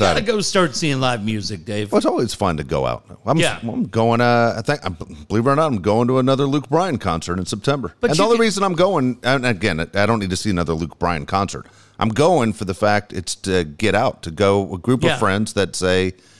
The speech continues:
Speaker 2: "Hey, when are we going to a concert?" It's one
Speaker 1: Right.
Speaker 2: we all agree on. Let's go. Down the street. It's not far from here.
Speaker 1: Now, do you guys from here,
Speaker 2: Yeah.
Speaker 1: do you, do you drive or you Uber?
Speaker 2: I drive.
Speaker 1: Yeah.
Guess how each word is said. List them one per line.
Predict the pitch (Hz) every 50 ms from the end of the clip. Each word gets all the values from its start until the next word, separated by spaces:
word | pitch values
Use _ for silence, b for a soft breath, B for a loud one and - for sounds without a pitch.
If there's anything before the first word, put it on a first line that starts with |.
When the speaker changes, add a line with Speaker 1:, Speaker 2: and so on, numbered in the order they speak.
| b b b
Speaker 2:
"Hey, | - 131
when | 113 101 101 120 120
are |
we | 117 113
going | 104 98 110 107
to | 101 101 95
a | 87
concert?" | 80 - 80 73 73 - - - _
It's | - 80 -
one | - 107 113
Speaker 1:
Right. | 107 104
Speaker 2:
we | 107
all | 107 101 113 117
agree | 110 92 92 98 101 98
on. | 95 92 92 90 87
Let's | 87 90 -
go. | - - 82 67 - _ _ _ _ _
Down | 101 101 110
the | 110 101
street. | - - 82 76 65 -
It's | -
not | - 95 90 80
far | - 87 82 73
from | 69 - 69 64
here. | 60 60 - _ _ _ _ _ _
Speaker 1:
Now, | 170 190 190
do | 180 151 175
you | 196 196 226
guys | 202 254 254 220 226 240 233 208 175 -
from | - - - - 208 190 185
here, | 185 135 117 190 196 165 131 120 113 113 120 143 139 - _ _ _ _ _ _ _ _ _ _ _
Speaker 2:
Yeah. | - 123 196
Speaker 1:
do | 196
you, | 196 - 170
do | 131 151 180
you |
drive | 165 - 175 175 175 - 220 190
or | 196
you | 170 151 147 -
Uber? | - 135 131 120 95 95 90 - _ _ _ _ _
Speaker 2:
I | - - 76
drive. | 67 - 71 71 69 67 - - _ _ _ _ _ _
Speaker 1:
Yeah. | 139 151 131 92 71